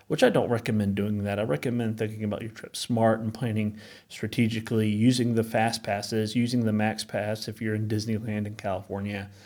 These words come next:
You know, plan well, but if you are gonna be on your feet for long periods of time and you don't have the ability to sit down,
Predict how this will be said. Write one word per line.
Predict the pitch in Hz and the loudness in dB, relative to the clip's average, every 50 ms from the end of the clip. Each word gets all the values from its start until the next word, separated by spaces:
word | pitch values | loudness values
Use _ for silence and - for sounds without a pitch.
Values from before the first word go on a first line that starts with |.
| - - - _ | -20 -20 -20 _
You | - 107 | -4 0
know, | 107 107 104 | 0 0 0
plan | - - - 147 160 170 160 135 104 | 0 -2 -2 0 2 4 4 4 2
well, | 104 98 98 101 | 2 2 0 0
but | 95 - 117 - | -2 -2 -4 -4
if | 123 - - | -4 -4 -2
you | 143 131 - | -2 0 4
are | 135 143 147 143 | 6 6 6 6
gonna | 139 143 131 123 | 6 4 2 2
be | 127 123 | 4 2
on | 120 120 | 2 2
your | 110 107 | 0 -2
feet | 110 - - 101 98 - | -4 -4 -4 -4 -4 -4
for | - - 107 | -6 -4 -2
long | 107 113 120 123 123 120 | 0 2 4 4 2 2
periods | - - 120 110 110 107 110 | 0 -2 -2 -2 -2 -2 -4
of | 104 98 - | -6 -12 -12
time | - - 98 90 98 98 98 | -12 -12 -10 -8 -8 -6 -6
and | 98 104 | -2 0
you | 113 113 | 0 0
don't | 113 123 127 131 - 131 | 2 2 2 2 0 0
have | 123 117 113 107 | -2 -2 -2 -2
the | 110 | -2
ability | 98 98 110 107 104 107 104 101 | -2 0 0 0 0 0 -2 -2
to | 104 104 - | -4 -6 -8
sit | - - 87 85 - | -8 -8 -8 -8 -6
down, | - 104 101 101 98 92 92 | -6 -4 -4 -4 -4 -6 -8